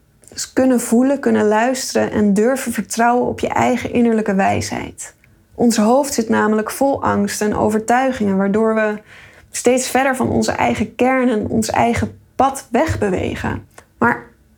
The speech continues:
ja, hoe verbind je dan met je hart? Hoe luister je naar je innerlijke wijsheid? Het is veel makkelijker gezegd dan gedaan. En waarom is dat belangrijk? Wat levert het je op?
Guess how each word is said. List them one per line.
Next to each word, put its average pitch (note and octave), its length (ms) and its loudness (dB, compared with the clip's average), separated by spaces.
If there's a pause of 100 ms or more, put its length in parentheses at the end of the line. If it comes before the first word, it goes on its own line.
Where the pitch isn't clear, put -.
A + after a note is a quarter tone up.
(140)
ja, B3+ 220 2
hoe C#4 120 2
verbind C#4 420 2
je B3+ 60 0
dan G#3+ 160 0
met F#3+ 200 0
je G#3+ 80 -4
hart? - 520 -4 (100)
Hoe B3+ 240 2
luister C4 500 2
je A3+ 120 2
naar A3+ 180 0
je A#3+ 80 -2
innerlijke A#3 440 0
wijsheid? B3 840 -4 (260)
Het - 160 -4
is - 80 -4
veel D#4+ 220 4
makkelijker D4 440 0
gezegd A#3 380 0
dan A3+ 140 0
gedaan. A#3 460 0 (380)
En A3+ 60 4
waarom C4 320 4
is B3+ 120 0
dat B3 160 -2
belangrijk? B3 640 0
Wat A3 140 -2
levert A#3+ 360 0
het A#3 160 -4
je - 180 -6
op? - 380 0